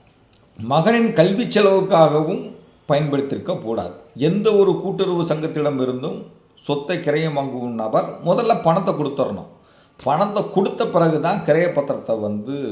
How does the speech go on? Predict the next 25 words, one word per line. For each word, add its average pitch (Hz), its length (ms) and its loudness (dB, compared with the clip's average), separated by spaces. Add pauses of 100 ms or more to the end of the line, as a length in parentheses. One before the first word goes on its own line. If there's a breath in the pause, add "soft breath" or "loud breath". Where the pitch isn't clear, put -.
(520)
முடிப்பாங்க. 104 520 -2 (1080 soft breath)
சொத்துக்களை 226 800 2
விற்ற 175 560 2
உடனேயே 196 480 2
இந்த 233 120 0
ஒண்ணாம் 196 400 0
பிரதிவாதி 165 480 2
அந்த 233 160 -2
கூட்டுறவு 190 460 0
சங்கத்துல 151 280 -4
ஒரு 170 300 2
உறுப்பினராக 156 800 2
சேர்ந்துட்டாரு. 147 580 2
அதன் 147 340 -2
பிறகு 170 320 0
மீதி 156 300 -2
பண-, 143 440 -8
பணத்தை 143 380 -2
செலுத்தியிருக்கிறாரு. 139 840 0 (460 loud breath)
அதன் 147 260 -4
பிறகு 147 300 2
அவர் 143 220 0
பேருக்கு 135 460 -4
கிரயம் 127 260 -4
முடிச்சிட்டாங்க. 113 600 -4